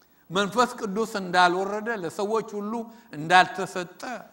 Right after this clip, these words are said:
ሰዎች በብሉይ ኪዳን ሄደው "ጠይቁና ንገሩኝ" እንደሚባለው አይነት ማለት ነው።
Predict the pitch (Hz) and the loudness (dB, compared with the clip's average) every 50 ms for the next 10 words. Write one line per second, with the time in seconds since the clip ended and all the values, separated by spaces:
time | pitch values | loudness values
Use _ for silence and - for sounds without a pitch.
0 | _ _ _ _ _ _ _ _ _ _ _ _ _ - 208 208 202 214 220 202 | _ _ _ _ _ _ _ _ _ _ _ _ _ 0 2 2 4 4 2 2
1 | 170 196 208 202 190 214 202 208 202 208 208 214 190 208 208 208 190 - - - | 0 0 -2 -2 -2 -2 -4 -6 -6 -8 -8 -6 -2 0 0 0 -2 -6 -12 -20
2 | - - _ - 208 220 214 220 214 208 208 - - - 240 233 240 240 247 247 | -20 -16 _ -4 -2 -2 -2 -2 -6 -6 -8 -12 -8 -4 -2 0 0 0 -2 -4
3 | 269 247 233 233 240 240 233 226 226 220 190 226 233 240 240 233 208 170 - - | -6 -6 -4 -2 0 0 0 0 0 0 2 2 2 2 2 -2 -4 -8 -12 -18
4 | - _ _ _ _ - 156 165 185 208 214 202 202 196 185 165 160 180 170 170 | -20 _ _ _ _ -12 -8 -4 0 0 0 0 -2 -4 -4 -2 2 2 2 4
5 | 175 175 175 170 165 170 175 190 226 214 208 - 170 135 113 110 113 110 107 - | 2 2 0 0 0 -2 -4 -6 -10 -10 -12 -14 -12 -10 -10 -10 -10 -12 -18 -18
6 | - - 110 104 | -20 -20 -20 -20